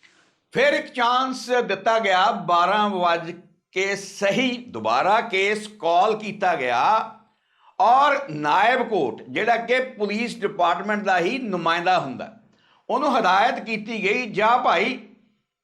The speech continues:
ਜਿਹੜਾ ਸਰਕਾਰੀ ਵਕੀਲ ਆ ਉਹਨੂੰ ਲੱਭ ਕੇ ਲਿਆ, ਉਹਨੂੰ ਫੋਨ ਕਰ।" ਫੇਰ ਵੀ ਨਹੀਂ ਆਇਆ। ਫਿਰ ਬਾਰਾਂ ਵੱਜ ਕੇ ਪੰਜਾਹ ਮਿੰਟ ਤੇ ਜਿਹੜਾ ਆਈ ਓ ਆ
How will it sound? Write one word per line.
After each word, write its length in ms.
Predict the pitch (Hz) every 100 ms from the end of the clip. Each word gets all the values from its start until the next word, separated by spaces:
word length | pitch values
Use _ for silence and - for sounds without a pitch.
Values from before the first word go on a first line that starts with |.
| _ _ -
ਜਿਹੜਾ 200 | 190 254
ਸਰਕਾਰੀ 540 | 233 208 202 202 214
ਵਕੀਲ 400 | 240 - 214 214
ਆ 60 | 220
ਉਹਨੂੰ 200 | 226 196
ਲੱਭ 280 | 151 190 214
ਕੇ 120 | 220
ਲਿਆ, 440 | 214 180 165 - - _ _ _ _ _ _ _ _ _ _ _ _ _ _ -
ਉਹਨੂੰ 200 | 226 240
ਫੋਨ 460 | 175 185 190 208
ਕਰ।" 340 | 190 190 196 - - _ _ _ _ _ _ _ _ _
ਫੇਰ 360 | - 160 185 208
ਵੀ 120 | 220
ਨਹੀਂ 160 | 220
ਆਇਆ। 300 | 202 185 175 - _ _ _ _
ਫਿਰ 220 | - 262 302
ਬਾਰਾਂ 720 | 196 110 147 160 220 277 277
ਵੱਜ 260 | 226 202
ਕੇ 200 | 185 240
ਪੰਜਾਹ 540 | 262 247 196 165 202 262
ਮਿੰਟ 220 | 214 165
ਤੇ 260 | - 120 - _ _ _ _ _ _ _ _ _ _ -
ਜਿਹੜਾ 440 | 110 208 269 277 -
ਆਈ 320 | 170 180 208
ਓ 200 | 254 262
ਆ 340 | 180 98 -